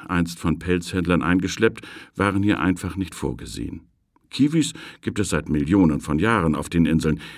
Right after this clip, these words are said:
Ihre Rettung vor den europäischen Invasoren ist quasi Staatsräson. "Never stop for stoats", gibt Chris mir mit auf den Weg.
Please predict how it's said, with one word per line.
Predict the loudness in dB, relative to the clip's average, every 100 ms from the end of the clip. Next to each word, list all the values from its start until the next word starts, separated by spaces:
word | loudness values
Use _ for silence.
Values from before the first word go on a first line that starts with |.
| -12 -2
Ihre | 2 2
Rettung | 0 0 0 0
vor | -2 -2 0
den | 0 0
europäischen | 0 0 0 0 0 0
Invasoren | 0 0 0 2 0 0
ist | -2 -6
quasi | -6 -4 -4 -6
Staatsräson. | -8 -8 -10 -12 -14 -14 -14 -14 -16 _ _ -20 _ -4
"Never | 0 2 0
stop | -2 -2 -2 -2
for | -6 -10
stoats", | -4 2 2 2 -4 -8 -10 -20 -12
gibt | -12 -10
Chris | -12 -10 -6
mir | -6 -6 -8 -12
mit | -12 -12
auf | -12 -12
den | -12 -12
Weg. | -12 -14 -16